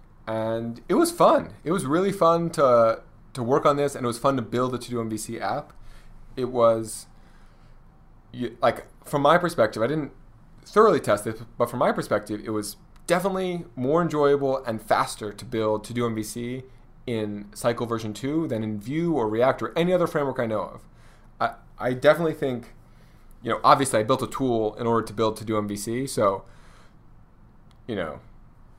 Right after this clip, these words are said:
uh, it was, it was built specially for this, but it was mo-, it's more general than that. But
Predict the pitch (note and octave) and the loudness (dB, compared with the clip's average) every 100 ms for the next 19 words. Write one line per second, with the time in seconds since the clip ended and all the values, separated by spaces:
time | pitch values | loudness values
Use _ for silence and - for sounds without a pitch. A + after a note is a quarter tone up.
0 | - - - - - - - - - - | -20 -20 -20 -20 -20 -20 -20 -20 -20 -20
1 | - - G#2 - D3+ C#3+ D3 D#3+ A#2+ E3 | -10 -8 -6 -4 0 0 0 -2 2 2
2 | D#3+ - B2 B2+ A#2 B2 C#3 F3+ F3 - | 2 0 0 -2 -4 0 0 0 -6 -14
3 | - - - - F#3 A3+ A#3 A3 A#3 G#3+ | -18 -20 -12 0 0 2 0 2 0 0
4 | A#3 A3+ D#3 C3 A#2 A2 G#2 G2+ - B2+ | 4 6 6 6 4 0 -2 -4 0 0
5 | - | 0